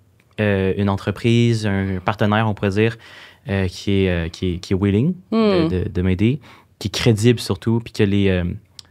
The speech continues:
Speaker 1: qui a toutes les ressources, euh, autant genre, au niveau de la loi, au niveau des connaissances,
Speaker 2: Ouais.
Speaker 1: euh, pour pouvoir, euh, partir le projet.
Speaker 2: Hmm. Et est-ce que toi, ton but, c'est de rentrer ça dans les S A Q, de,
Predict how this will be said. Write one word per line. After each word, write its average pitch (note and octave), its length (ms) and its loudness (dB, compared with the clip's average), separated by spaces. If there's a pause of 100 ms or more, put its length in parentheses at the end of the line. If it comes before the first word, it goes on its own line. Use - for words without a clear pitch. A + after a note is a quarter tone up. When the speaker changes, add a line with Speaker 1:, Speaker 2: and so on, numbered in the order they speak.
(380)
Speaker 1:
qui - 100 -2
a G2+ 40 -2
toutes A#2+ 160 -2
les G#2+ 100 2
ressources, - 800 0
euh, G2+ 140 0
autant B2 420 2
genre, A2+ 200 -2
au G#2+ 80 2
niveau G#2+ 180 2
de A2 60 -2
la G2+ 80 4
loi, A2 320 2 (240)
au A2 40 -2
niveau G#2+ 380 0
des A2+ 280 -8
connaissances, A2+ 680 -2 (300)
Speaker 2:
Ouais. G#3 220 2
Speaker 1:
euh, G2+ 240 0
pour - 140 -8
pouvoir, G2+ 400 -2
euh, F#2 380 -4 (520)
partir A#2+ 280 -2
le G#2 80 0
projet. F#2+ 320 -10 (140)
Speaker 2:
Hmm. F3+ 640 0 (340)
Et G3 220 4
est-ce F#3 180 4
que - 80 0
toi, A3 220 2
ton G3+ 200 2
but, F#3+ 260 2
c'est G3+ 300 0
de E3+ 120 2
rentrer E3 540 2
ça F3 280 0
dans D#3 220 0
les C#3 300 0
S C3+ 180 0
A F3+ 80 2
Q, D4 580 8
de, D3 420 6